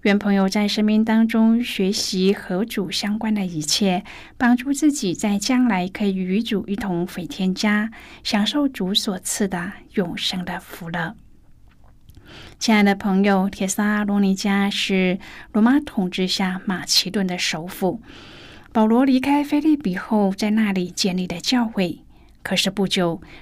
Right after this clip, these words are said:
当地的犹太人因为嫉妒保罗在非犹太人中传播基督的信息，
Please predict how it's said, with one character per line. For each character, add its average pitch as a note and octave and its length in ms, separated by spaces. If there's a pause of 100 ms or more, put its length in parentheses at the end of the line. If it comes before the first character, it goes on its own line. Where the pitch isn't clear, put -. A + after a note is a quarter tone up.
当 G#3 180
地 G#3 140
的 G3 180
犹 F#3+ 180
太 D4 220
人 G#3+ 220
因 A3 120
为 A#3 160
嫉 C#4+ 240
妒 C#4 160
保 F#3+ 220
罗 F#3 300
在 G3+ 500
非 C#4+ 300
犹 A3 160
太 C4 200
人 F#3+ 240
中 G#3+ 360
传 F#3+ 320
播 F3+ 320
基 G3+ 200
督 G3+ 140
的 F#3 100
信 C#4+ 280
息， G3 400